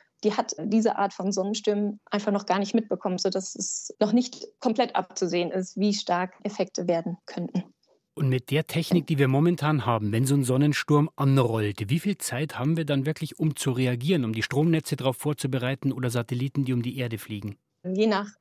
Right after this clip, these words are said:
Speaker 1: Energie dieses Sturms, wie schnell er sich ausbreitet, haben wir, ähm, zwischen knapp einem Tag und ein paar Tagen, bis er die Erde erreicht. Genaue Messpunkte haben wir allerdings eben erst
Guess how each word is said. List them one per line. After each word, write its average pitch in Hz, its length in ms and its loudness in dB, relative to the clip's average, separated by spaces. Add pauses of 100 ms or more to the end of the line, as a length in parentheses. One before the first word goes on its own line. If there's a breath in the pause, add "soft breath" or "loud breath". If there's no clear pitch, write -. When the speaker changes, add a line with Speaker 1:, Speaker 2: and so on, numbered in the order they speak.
(100)
Speaker 1:
Energie 185 540 -2
dieses 208 300 0
Sturms, 254 460 -2
wie 196 120 -2
schnell 196 260 0
er 254 120 0
sich 262 240 -2
ausbreitet, 247 600 -4 (400 soft breath)
haben 202 180 2
wir, 180 260 0
ähm, - 400 -4
zwischen - 680 -2
knapp 220 240 0
einem 226 160 2
Tag 233 340 -4
und - 220 -6
ein 170 120 -6
paar 208 220 -2
Tagen, 240 420 -2
bis 240 140 -6
er 180 200 0
die 185 180 -4
Erde 175 180 -2
erreicht. 170 480 0 (220)
Genaue 208 320 4
Messpunkte 202 600 -2
haben 196 180 -4
wir 180 180 -2
allerdings 190 560 -6
eben 190 340 2
erst - 440 -4